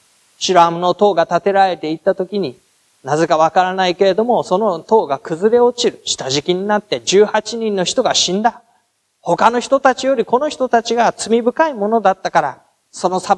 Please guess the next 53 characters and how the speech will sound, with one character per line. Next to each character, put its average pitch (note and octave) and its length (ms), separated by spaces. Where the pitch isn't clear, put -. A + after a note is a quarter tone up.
き G3+ 120
が、 F#3 140
罰 D3 260
が F#3 140
下 F#3+ 240
っ G#3+ 120
た A#3+ 120
と G#3 100
い G3 80
う C#4+ 160
の B3+ 160
で F#3+ 140
す F#3+ 120
か？ A#3+ 140
イ D3+ 100
エ E3+ 40
ス E3 140
が B2 160
お - 20
っ C3 40
し - 140
ゃ F#3+ 40
っ F#3 40
た B2+ 200
の A#2+ 140
は D#3 260
こ D#4 200
う C4+ 40
で B2 100
し - 100
た。 - 200
「そ D4 460
う F3+ 40
で G3 140
は F3 240
な A#2 400
い。 G#3 100
私 G#3 600
は C4 240
あ E3 100
な G3 220
た G3+ 120
方 G3+ 300
に F3 220
言 B2+ 140
い C3+ 40
ま C3+ 140
す。 - 180
あ E3+ 160
な A#3 200
た A#3+ 120
方 A#3+ 280
も F#3 260